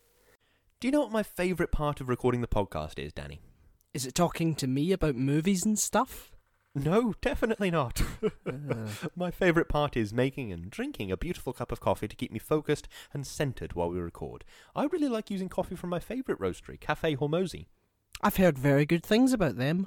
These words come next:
Speaker 2: Aren't they a small, family-run roastery in Kent that roasts, grinds and sells excellent coffee?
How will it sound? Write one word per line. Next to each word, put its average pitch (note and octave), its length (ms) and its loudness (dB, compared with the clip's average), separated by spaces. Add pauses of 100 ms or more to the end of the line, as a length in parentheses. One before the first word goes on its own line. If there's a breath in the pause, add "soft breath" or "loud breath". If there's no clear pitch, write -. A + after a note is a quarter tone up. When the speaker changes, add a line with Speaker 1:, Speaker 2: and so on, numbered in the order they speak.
Speaker 2:
Aren't G#3+ 180 4
they G3 100 6
a F#3 60 6
small, G3 520 4 (260 loud breath)
family-run F3+ 720 4
roastery E3+ 460 4
in D3+ 200 0
Kent D#3+ 380 -2
that - 100 0
roasts, - 680 0
grinds D3+ 540 2
and B2 180 -2
sells C#3+ 440 0
excellent D#3 520 -2
coffee? D#3+ 420 -2